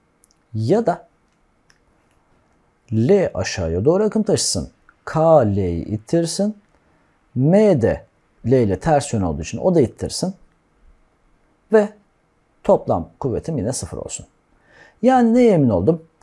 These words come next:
K ve M'nin akım yönleri aynı ama L aşağıda yukarı doğru olabilir. K ve M'nin akım yönü aynı. L'nin akım yönünü bilemiyorum. Evet. Aradaki mesafeler eşit olduğundan ötürü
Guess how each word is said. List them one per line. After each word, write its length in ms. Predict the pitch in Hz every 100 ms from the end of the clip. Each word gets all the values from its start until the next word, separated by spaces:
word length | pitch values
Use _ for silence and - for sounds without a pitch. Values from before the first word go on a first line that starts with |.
| _ _ -
K 340 | - 214 214
ve 100 | 170
M'nin 440 | 147 131 110 92 82
akım 320 | - - 123
yönleri 320 | 101 85 78
aynı 440 | - 143 196 220 220 _
ama 200 | - 202
L 300 | 160 165 135
aşağıda 460 | 139 - 127 98 87
yukarı 360 | 82 - 82 71
doğru 220 | 67 55
olabilir. 520 | 139 170 185 - - _ _
K 240 | - 175 131
ve 80 | 107
M'nin 140 | 92
akım 260 | 101 - 78
yönü 140 | -
aynı. 300 | 175 117 67 _ _ _ _ _ _ _ -
L'nin 240 | 220 214
akım 260 | 202 - 175
yönünü 200 | 147 131
bilemiyorum. 460 | 113 95 85 67 - _ -
Evet. 340 | 78 131 - _ _ _ _ _ _ _ _ _ _ _
Aradaki 540 | 160 175 190 202 202 233
mesafeler 880 | 202 185 180 165 160 147 131 156 -
eşit 440 | 127 117 - 139 -
olduğundan 840 | 117 104 95 98 95 85 110 123
ötürü 340 | - - 80